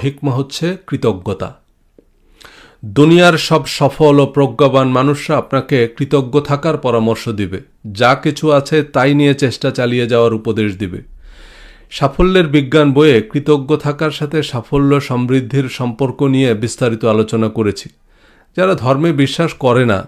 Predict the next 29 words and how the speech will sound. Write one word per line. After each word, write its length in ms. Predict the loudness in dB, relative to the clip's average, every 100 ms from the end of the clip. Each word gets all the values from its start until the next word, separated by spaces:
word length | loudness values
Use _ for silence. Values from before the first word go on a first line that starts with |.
| -4
তারাও 280 | 2 4 4
বিশ্বাস 440 | 0 -2 -4 -4
করে 260 | -2 0 0
সন্তুষ্ট 680 | -2 -6 -4 -6 -6 -4
ও 240 | -4 -2 -4
নিঃশঙ্ক 600 | -4 -6 -6 -4 -6 -8
চিত্তের 500 | -8 -12 -2 -2 -2
চেয়ে 180 | -4
বড় 200 | 2 2
কোনো 220 | 0 -4 -8
সম্পদ 480 | -8 -8 -6 -8
নাই। 160 | -6 -12 -14 _ _ _ _ _ _ _ -20 _ _
কৃতজ্ঞতা 560 | -2 -2 -2 -4 -4 -4
হচ্ছে 300 | -4 -4 -2
আমাদের 480 | 0 0 2 -2 2
যা 200 | 2 4
আছে 300 | 0 -2 -4
তার 200 | -2 -2
হিসেব 320 | -6 -6 -8 -6
করা, 220 | -10 -8
আর 160 | -8 -4
অকৃতজ্ঞতা 840 | -2 -2 -4 -4 -2 -2 -4 -2
হচ্ছে 360 | -4 -4 -8 -8
কি 220 | -4 -6
কি 220 | -2 -2
নাই 260 | 0 0 -2
তার 240 | 0 0
অভিযোগ 400 | 0 -2 -4 -4
করা। 240 | -6 -8